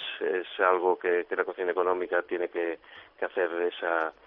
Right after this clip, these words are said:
esa ayuda, ¿no? Y que, y que, bueno, por el número que, de usuarios que tenemos, que,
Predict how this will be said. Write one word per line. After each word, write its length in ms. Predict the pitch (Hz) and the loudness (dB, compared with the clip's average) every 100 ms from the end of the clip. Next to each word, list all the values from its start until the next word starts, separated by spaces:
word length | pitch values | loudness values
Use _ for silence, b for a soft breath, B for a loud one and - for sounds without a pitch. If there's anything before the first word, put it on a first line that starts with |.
| B B - | B B -14
esa 180 | - | -6
ayuda, 340 | 90 87 80 82 | -4 -2 0 -2
¿no? 100 | 80 | -4
Y 60 | - | -4
que, 440 | 92 87 87 85 | 4 6 6 4
y 100 | 90 | -4
que, 140 | - 92 | -2 2
bueno, 260 | 90 87 | 4 2
por 180 | - 87 | 0 0
el 160 | 87 92 | 0 2
número 340 | 95 92 92 | 2 4 4
que, 120 | 92 | 4
de 460 | 92 90 87 85 87 | 2 4 0 -4 -6
usuarios 360 | 87 98 92 87 | 0 4 4 2
que 80 | 98 | -4
tenemos, 400 | 90 92 95 98 - | 0 0 2 0 -2
que, 240 | 95 85 | -2 -2